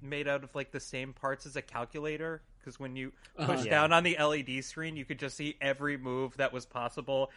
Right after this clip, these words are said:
Speaker 1: and every enemy that was possible on the screen.
Speaker 2: Oh,
Speaker 1: Yeah.
Speaker 2: yes. I remember those. God, all the amount of time I've spent on those.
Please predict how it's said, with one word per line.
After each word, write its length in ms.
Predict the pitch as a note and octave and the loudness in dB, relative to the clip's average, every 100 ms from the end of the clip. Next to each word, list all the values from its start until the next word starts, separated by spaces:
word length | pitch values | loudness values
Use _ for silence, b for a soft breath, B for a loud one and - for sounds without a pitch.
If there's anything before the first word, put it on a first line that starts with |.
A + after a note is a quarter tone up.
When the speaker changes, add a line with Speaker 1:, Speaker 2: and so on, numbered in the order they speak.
| - | -6
Speaker 1:
and 140 | C#3 C3+ | -6 -2
every 280 | C3+ B2+ C3 | -2 0 -2
enemy 360 | A#2+ C3 C3 | -2 -2 -2
that 160 | C3 C3+ | 0 0
was 140 | C3+ | -2
possible 600 | - C#3 C3+ C#3+ C#3+ C#3+ C#3+ | -2 -2 -2 -6 -6 -6 -6
on 140 | B2+ | -8
the 60 | A#2+ | -8
screen. 440 | - C3 C3+ C#3+ D3+ - - - _ - _ D3 | -12 -14 -12 -14 -18 -20 -20 -20 _ -20 _ 2
Speaker 2:
Oh, 120 | D3+ | 4
Speaker 1:
Yeah. 200 | C#3+ A#2 | 6 4
Speaker 2:
yes. 300 | A#2 - - | -2 -10 -10
I 180 | - D3 | 2 4
remember 280 | E3 C3+ B2+ | 4 4 2
those. 320 | B2 A#2+ A#2 | 2 2 0
God, 320 | - D3+ C3+ - | 4 4 4 0
all 140 | D3+ | -4
the 100 | C#3+ | 0
amount 220 | D3 D#3+ E3+ | 4 6 6
of 80 | |
time 280 | - D#3 D3+ | 2 2 4
I've 120 | C#3+ C3 | 4 2
spent 300 | - C3+ C3 | 2 2 2
on 160 | A#2 | 0
those. 560 | A#2 A#2+ A2 A2 - - | 2 2 0 -4 -6 -10